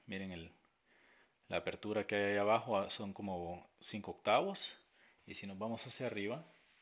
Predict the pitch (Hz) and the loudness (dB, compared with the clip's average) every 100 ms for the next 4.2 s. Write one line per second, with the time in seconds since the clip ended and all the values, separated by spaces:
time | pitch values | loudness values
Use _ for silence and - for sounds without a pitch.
0 | _ _ _ _ _ _ _ - 107 120 | _ _ _ _ _ _ _ -10 -8 -6
1 | 180 - - _ _ _ _ _ _ _ | -6 -8 -12 _ _ _ _ _ _ _
2 | _ 113 120 143 143 151 151 147 110 156 | _ -4 -4 -2 -2 -2 -2 2 2 2
3 | - 101 101 110 117 104 127 117 120 - | -4 -2 0 0 0 0 0 -2 -4 -4
4 | 95 117 | -4 -4